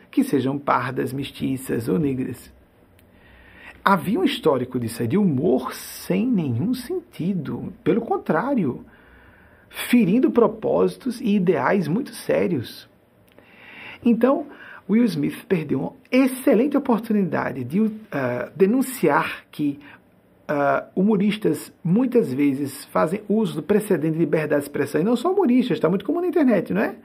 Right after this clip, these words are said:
Pra falar o que quiser. Políticos criando fake news, meu Deus. Tá tão comum, tá tão banalizado, que a gente diz assim, "É, é isso mesmo, são fake news", e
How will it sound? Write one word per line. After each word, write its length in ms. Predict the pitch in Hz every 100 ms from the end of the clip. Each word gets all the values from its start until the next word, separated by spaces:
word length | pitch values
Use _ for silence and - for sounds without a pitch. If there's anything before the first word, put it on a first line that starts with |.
| - - - - - - - -
Pra 140 | 247
falar 320 | 240 202 175
o 80 | 175
que 140 | - 285
quiser. 260 | 196 147
Políticos 680 | 147 247 247 254 220 - 226
criando 320 | - 175 156
fake 280 | 147 180 175
news, 460 | 240 208 254 - -
meu 160 | 269
Deus. 540 | 285 196 262 - - - - - - _ - _ - - - 208 214 - 202 -
Tá 80 | 240
tão 240 | 233 339
comum, 420 | - 254 180 269 - - - _
tá 100 | -
tão 180 | - 247
banalizado, 920 | 202 247 240 170 135 180 208 147 131 - - - -
que 100 | -
a 60 | 254
gente 200 | 220 240
diz 100 | 214
assim, 300 | 240 - 214
"É, 420 | 285 277 156 -
é 60 | -
isso 200 | - 269
mesmo, 320 | 247 - 170
são 120 | 143 170
fake 240 | 208 -
news", 340 | 185 247 226
e 240 | 156 147